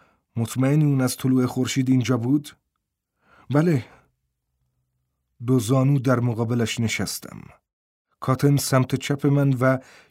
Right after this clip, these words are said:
کلانتر پیش او ایستاده بود. رو به بالا به مارشال نگاه کردم و گفتم: "این تو رو مقصر نشون می‌ده کاتن.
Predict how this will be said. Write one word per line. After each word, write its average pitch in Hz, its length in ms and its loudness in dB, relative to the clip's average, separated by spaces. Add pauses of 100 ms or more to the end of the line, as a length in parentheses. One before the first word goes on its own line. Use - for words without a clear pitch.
کلانتر 127 540 0
پیش - 360 -6
او 123 260 -4
ایستاده 95 480 -6
بود. - 380 -20 (680)
رو 123 140 -2
به 131 140 0
بالا 131 400 0 (320)
به 131 100 0
مارشال 135 520 0
نگاه 127 420 0
کردم 98 380 -6
و 98 60 -8
گفتم: 127 540 -2 (600)
"این 131 240 0
تو 135 160 -2
رو 135 80 2
مقصر 123 560 0
نشون 110 340 -2
می‌ده 101 220 -4
کاتن. - 460 -8